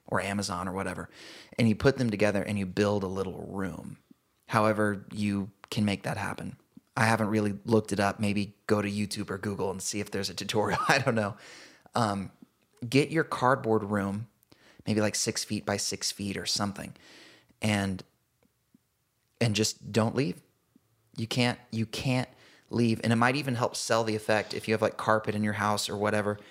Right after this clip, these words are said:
or whatever the flooring is. Don't even let yourself see the flooring. Put down a cardboard floor as well so that you are in a different environment. You're able to maybe let the old environment that you're in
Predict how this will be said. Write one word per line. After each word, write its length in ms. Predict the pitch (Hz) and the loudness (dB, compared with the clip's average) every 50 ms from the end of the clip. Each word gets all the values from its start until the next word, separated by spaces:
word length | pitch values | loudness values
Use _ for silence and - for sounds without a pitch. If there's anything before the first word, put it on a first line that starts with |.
| - - - - | -20 -16 -4 0
or 80 | - | 2
whatever 340 | 117 117 120 117 127 135 143 | 6 8 8 8 8 6 4
the 80 | 117 107 | 4 2
flooring 440 | - - - 117 120 127 120 110 107 | 2 4 4 6 6 6 4 4 2
is. 240 | 104 101 98 - - | 2 0 0 -2 -6
Don't 320 | - 101 123 120 113 120 | -6 0 2 4 4 4
even 140 | 127 123 123 | 4 4 4
let 120 | 117 113 - | 4 4 4
yourself 300 | 107 104 - 107 104 - | 2 -2 0 0 0 -2
see 160 | - - 107 | -2 -6 -4
the 80 | 104 98 | -4 -6
flooring. 340 | - - 101 101 107 - - - | -4 -4 -2 -2 -2 -4 -6 -6
Put 160 | - 117 110 | -4 -4 -2
down 200 | - 110 110 110 | 0 0 0 0
a 40 | 104 | 0
cardboard 640 | - - - 104 101 98 90 92 95 90 85 87 - - - - - - _ _ _ _ | -2 -4 0 0 0 0 0 -2 -2 -2 -2 -4 -8 -12 -20 -20 -20 -20 _ _ _ _
floor 560 | - - - - 110 110 110 113 98 69 73 | -18 -14 -6 0 4 4 4 4 4 0 -2
as 160 | 90 - - | -6 -6 -4
well 280 | 101 101 101 98 90 - | 0 0 0 0 0 -2
so 200 | - - 104 98 | -6 -4 -4 -4
that 240 | 85 73 - - _ _ _ _ _ _ _ _ _ _ _ - | -6 -6 -8 -10 _ _ _ _ _ _ _ _ _ _ _ -8
you 240 | 110 110 113 113 | -4 0 2 4
are 80 | 113 107 | 2 2
in 160 | - 110 110 | 2 2 0
a 60 | 107 98 | 0 0
different 400 | 101 110 101 - 110 110 - - | 2 0 0 0 -2 -8 -6 -6
environment. 840 | 110 101 101 95 98 95 92 95 104 104 95 87 85 - - - - | -6 -6 -6 -6 -6 -6 -4 -2 -2 -4 -4 -6 -10 -14 -18 -16 -10
You're 180 | - 104 107 95 | -4 -2 -2 0
able 280 | 90 110 104 - 104 104 | 0 -2 -2 -4 -6 -6
to 260 | - 104 98 95 98 _ _ _ _ _ - - - - - - _ - | -6 -10 -12 -12 -14 _ _ _ _ _ -20 -20 -20 -20 -20 -20 _ -8
maybe 300 | - 110 110 110 107 107 | -2 0 0 2 2 2
let 300 | 107 107 107 107 - 123 | 2 2 2 2 0 0
the 260 | 110 110 104 101 - - - _ _ - | 0 0 2 0 -2 -6 -12 _ _ 4
old 280 | - 123 120 127 135 135 | 6 8 8 8 8 6
environment 520 | 123 113 104 107 104 104 101 101 98 - - | 4 4 4 2 2 2 0 -2 -4 -4 -6
that 100 | 104 - | -8 -6
you're 200 | - 104 95 92 | -4 -4 -4 -2
in 300 | 101 101 98 98 95 | -2 -4 -4 -6 -8